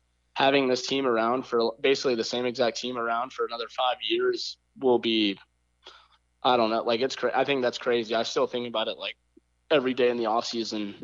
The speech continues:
just how special this is gonna be, this run. And, uh, you know, that run last, this past year, I mean, that's year number one of this team. So,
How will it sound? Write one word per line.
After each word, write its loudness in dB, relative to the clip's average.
just 4
how 6
special 2
this 0
is -4
gonna 4
be, 0
this -2
run. 2
And, 6
uh, 6
you 0
know, 4
that 2
run 2
last, -2
this -4
past -4
year, 0
I -2
mean, -6
that's -4
year -4
number -2
one -2
of -6
this -4
team. -8
So, 2